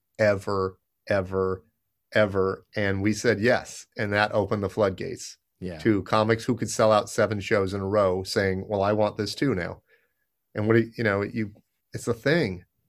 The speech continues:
Speaker 2: Well, I'm sure it's
Speaker 1: I mean,
Speaker 2: different
Speaker 1: they're
Speaker 2: now,
Speaker 1: in
Speaker 2: too.
Speaker 1: charge now, where before they had to beg, not beg for spots, but, you know, you have to
Speaker 2: Yeah, a hundred percent.
Speaker 1: do
Speaker 2: Well,
Speaker 1: the
Speaker 2: 'cause that's,
Speaker 1: work to
Speaker 2: that's what it is. Is like, now,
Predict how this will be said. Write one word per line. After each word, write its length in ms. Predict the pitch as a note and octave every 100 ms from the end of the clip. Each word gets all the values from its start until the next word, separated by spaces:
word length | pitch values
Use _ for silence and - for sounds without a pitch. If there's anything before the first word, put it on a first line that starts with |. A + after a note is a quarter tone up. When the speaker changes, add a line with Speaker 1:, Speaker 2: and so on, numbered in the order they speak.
| _ _ _ _ _
Speaker 2:
Well, 160 | D3 E3+
I'm 80 | F3
sure 180 | - A3+
it's 140 | -
Speaker 1:
I 40 |
mean, 140 | C#3+ C3+
Speaker 2:
different 80 | A#2+
Speaker 1:
they're 160 | F#3
Speaker 2:
now, 40 | F#3+
Speaker 1:
in 120 | D3
Speaker 2:
too. 60 | -
Speaker 1:
charge 380 | F3 E3+ C#3+
now, 260 | C3 G#2+ A2
where 260 | A2+ B2 A2+
before 800 | B2 A#2 D#3+ D#3 A2 G#2 - _
they 140 | A#2+ A2+
had 120 | A#2+
to 40 | A2
beg, 340 | B2 A#2 A2+ -
not 340 | D3+ C#3+ F#2+
beg 240 | C3+ A#2 -
for 100 | G#2+
spots, 400 | - F#2 F#2+ -
but, 140 | A#2
you 60 | A#2
know, 80 | A2
you 120 | A2+
have 100 | A2
to 180 | A2 G2 -
Speaker 2:
Yeah, 400 | G3+ G2 G2 C3+
a 40 |
hundred 200 | D3+ D#3
percent. 260 | C#3 G3 C3+
Speaker 1:
do 40 |
Speaker 2:
Well, 60 | A2+
Speaker 1:
the 60 |
Speaker 2:
'cause 60 | G2+
that's, 100 | F#3
Speaker 1:
work 260 | A#2+ G2+ -
to 120 | A2 _ _ -
Speaker 2:
that's 180 | D3+ E3
what 120 | D3
it 100 | C#3+
is. 320 | F#3 F#2+ F2+
Is 140 | A2+
like, 180 | B2 A#2+
now, 500 | A#2 C#3+ D3+ B2 A2+